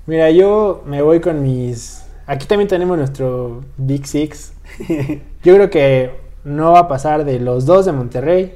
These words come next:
Speaker 2: Ujú.
Speaker 1: los dos de Ciudad de México y
Speaker 2: Ajá.
Speaker 1: los dos de Grupo Pachuca.
Speaker 2: Mm.
Speaker 1: Creo que ese es mi pronóstico en general, que entre
Speaker 2: Ujú.
Speaker 1: esos seis va a estar,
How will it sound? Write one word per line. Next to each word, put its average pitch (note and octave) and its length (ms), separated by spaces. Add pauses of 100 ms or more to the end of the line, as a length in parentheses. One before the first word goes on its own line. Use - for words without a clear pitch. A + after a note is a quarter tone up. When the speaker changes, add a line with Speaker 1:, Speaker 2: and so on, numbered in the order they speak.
(100)
Speaker 2:
Ujú. B2 280 (320)
Speaker 1:
los C3+ 340
dos E3+ 400
de B2 340
Ciudad C#3+ 220
de C#3+ 80
México E3+ 540 (120)
y - 80
Speaker 2:
Ajá. B2+ 160
Speaker 1:
los B2+ 100
dos C#3 100
de C#3+ 80
Grupo C3+ 240
Pachuca. B2+ 340 (720)
Speaker 2:
Mm. A#2+ 160 (460)
Speaker 1:
Creo D#3+ 160
que D#3+ 80
ese D#3+ 100
es D#3 40
mi D3 120
pronóstico B2 720 (260)
en B2 160
general, C3 560
que - 100
entre D3 240
Speaker 2:
Ujú. D3 60
Speaker 1:
esos D3 160
seis C#3 480 (640)
va C3 100
a - 20
estar, C3 540